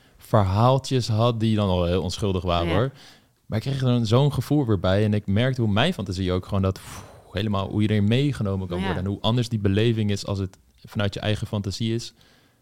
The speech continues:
Speaker 1: versus het is een visueel plaatje dat je krijgt geïnjecteerd, als het ware, in jouw brein.
Speaker 2: Ja.
Speaker 1: En hoe je dat inderdaad helemaal zelf gaat, gaat invullen en hoe, hoe een andere ervaring dat kan geven. Dus ik, eh, ja, ik vind het ontz-, een ontzettend mooi iets.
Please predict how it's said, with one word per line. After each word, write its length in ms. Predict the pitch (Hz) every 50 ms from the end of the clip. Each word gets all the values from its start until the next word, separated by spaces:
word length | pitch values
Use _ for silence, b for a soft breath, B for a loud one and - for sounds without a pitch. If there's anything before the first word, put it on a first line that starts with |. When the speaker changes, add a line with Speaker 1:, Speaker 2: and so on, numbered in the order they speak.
| b b b b -
Speaker 1:
versus 540 | - - 104 104 104 98 - - 104 98
het 120 | - 101 -
is 100 | 98 95
een 280 | 104 98 95 101 110 - - _ _ _ _ _ _ _ _ _ _ _ _ _ -
visueel 500 | - - 113 107 113 104 107 107 101 -
plaatje 360 | 117 107 104 104 101 - 104
dat 140 | 98 95 -
je 80 | 101
krijgt 340 | - - 98 98 - - - _ _ _ _ _ _
geïnjecteerd, 720 | - - - - 107 104 98 92 - - 131 123 110 101 -
als 80 | 92
het 100 | 92 95 95
ware, 300 | 92 90 90 85 92 -
in 120 | - 113
jouw 200 | 110 87 90 90
brein. 440 | 85 87 87 92 90 87 87 - - B B B
Speaker 2:
Ja. 300 | B 185 196 214 208 165
Speaker 1:
En 420 | 127 101 98 98 95 95 95 107 -
hoe 140 | - 98 101
je 60 | 107
dat 120 | 107 104 -
inderdaad 300 | 104 101 101 110 110 104
helemaal 200 | 117 104 104 101
zelf 220 | - 107 104 98
gaat, 360 | - - 98 95 95 - - -
gaat 220 | - - 92 -
invullen 400 | - 110 131 131 - 98 92 92 95
en 20 | 95 95
hoe, 100 | 101 98
hoe 440 | - 104 101 104 104 101 98 101 107 117 123 - - _ _ _ _ _
een 180 | - 101 101 95
andere 260 | 87 98 113 117 110
ervaring 400 | 104 98 - - - - 123 123
dat 120 | 107 101 -
kan 140 | - 95
geven. 300 | - - 98 95 92 92 92
Dus 200 | 95 101 - -
ik, 240 | - 135 - - -
eh, 80 | 117
ja, 360 | 110 107 104 101 101 101 -
ik 180 | 50 57 - 110
vind 140 | - 147 147
het 100 | 139 -
ontz-, 180 | 135 131 -
een 140 | - - 120
ontzettend 340 | 123 120 - 131 127 123 123
mooi 160 | 120 120 123
iets. 220 | 107 92 - -